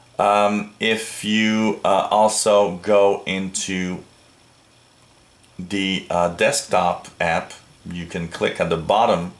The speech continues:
of your screen and, um,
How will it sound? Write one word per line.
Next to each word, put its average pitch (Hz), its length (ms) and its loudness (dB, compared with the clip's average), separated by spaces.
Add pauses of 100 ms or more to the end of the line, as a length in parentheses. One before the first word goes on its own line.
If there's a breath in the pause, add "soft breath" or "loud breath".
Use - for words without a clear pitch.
(160)
of 80 220 0
your 71 80 -8
screen 101 440 -4 (840 loud breath)
and, 87 460 0
um, 90 460 4